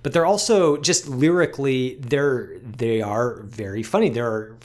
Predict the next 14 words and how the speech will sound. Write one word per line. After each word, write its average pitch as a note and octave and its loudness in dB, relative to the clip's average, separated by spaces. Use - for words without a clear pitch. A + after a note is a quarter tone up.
good A#2+ 0
jokes G#3 2
in G3 4
them, F#3 4
or C#3 2
they A#2+ 0
lampoon C3+ -2
a B2+ 0
certain B2+ -2
kind C#3 -4
of C#3 -4
song C3+ 0
really C3 2
well. B2+ 0